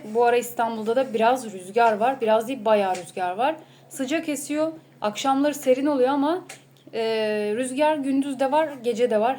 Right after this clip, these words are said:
Her daim rüzgar var. O yüzden evi toz götürüyor. <laughs> Hani hemen bir temizlik yapayım istedim. Kız kardeşim de evdeyken en azından o yeğenimle ilgilenir. E, ben de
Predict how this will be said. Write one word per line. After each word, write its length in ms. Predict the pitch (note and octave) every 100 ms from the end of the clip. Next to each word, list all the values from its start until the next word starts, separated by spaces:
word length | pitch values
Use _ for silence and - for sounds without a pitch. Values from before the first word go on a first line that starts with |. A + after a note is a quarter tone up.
| -
Her 240 | C4 C#4
daim 340 | A#3+ A3 C4 B3+
rüzgar 440 | G#3+ G3 A#3 A#3+
var. 200 | A3 C#4+ D#4 - _ _
O 120 | A#3+
yüzden 360 | B3 A#3 D4+ D4+
evi 200 | A#3 B3+ C#4+ - - -
toz 260 | C4 B3+ G#3+
götürüyor. 560 | G3 - F3 G#3 D4 D#4+ - - -
<laughs> 120 | G#3+
Hani 380 | A#3+ G3 A3 A#3+
hemen 420 | A#3 C#4 C#4 D#4 D#4 - _ -
bir 60 |
temizlik 480 | - B3+ B3 A3+ B3+
yapayım 360 | B3+ A3+ G3+ -
istedim. 400 | - - C#4 C4+
Kız 160 | -
kardeşim 460 | - C4 B3+ - C4
de 80 | C4
evdeyken 400 | B3+ C4 C4 C4
en 140 | A#3+
azından 380 | A#3+ G#3 G#3 F#3+ -
o 140 | B3+
yeğenimle 480 | C#4 D4 C#4 C4+ C4+
ilgilenir. 460 | C4 B3+ B3+ C#4+ - - - - -
E, 360 | G#3+ G#3 G#3 G#3
ben 240 | C4+ A#3+
de 220 | C4 D#4+